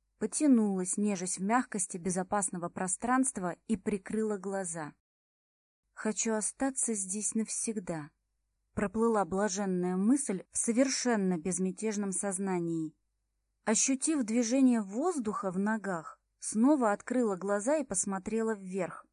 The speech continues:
Надо мной колыхался прозрачный кремовый тюль,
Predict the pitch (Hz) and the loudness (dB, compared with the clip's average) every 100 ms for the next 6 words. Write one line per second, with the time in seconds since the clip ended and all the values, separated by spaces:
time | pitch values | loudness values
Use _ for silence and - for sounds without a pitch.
0 | _ _ _ _ _ _ - 202 202 226 | _ _ _ _ _ _ -4 0 4 6
1 | 233 294 311 220 202 - 269 269 202 - | 8 8 6 0 -2 0 -2 0 -2 -2
2 | 202 185 208 247 262 - 202 - 202 220 | -2 -2 0 0 -2 -2 -2 -4 -4 -2
3 | 220 202 226 220 - 269 233 170 143 | -2 -2 -4 -4 -6 -2 0 -2 -8